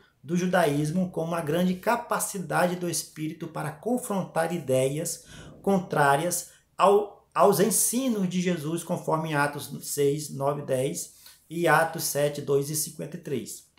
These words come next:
O primeiro mártir da igreja era um homem cheio do Espírito Santo,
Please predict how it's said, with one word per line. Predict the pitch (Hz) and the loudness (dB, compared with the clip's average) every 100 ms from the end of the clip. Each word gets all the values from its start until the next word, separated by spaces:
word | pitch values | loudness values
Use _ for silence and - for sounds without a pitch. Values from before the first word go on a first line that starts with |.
| _ _ _ _ _ _ _ | _ _ _ _ _ _ _
O | - | -2
primeiro | 185 214 226 | 2 4 6
mártir | 185 202 185 | 6 6 4
da | 165 | 0
igreja | 147 123 151 165 143 - - - - | 0 0 -2 -2 -6 -12 -20 -20 -6
era | 165 | 0
um | 190 | 4
homem | 185 202 | 4 4
cheio | 180 202 208 | 4 4 4
do | |
Espírito | 214 - 202 - | 0 -2 -4 -2
Santo, | 180 170 - | -2 -2 -8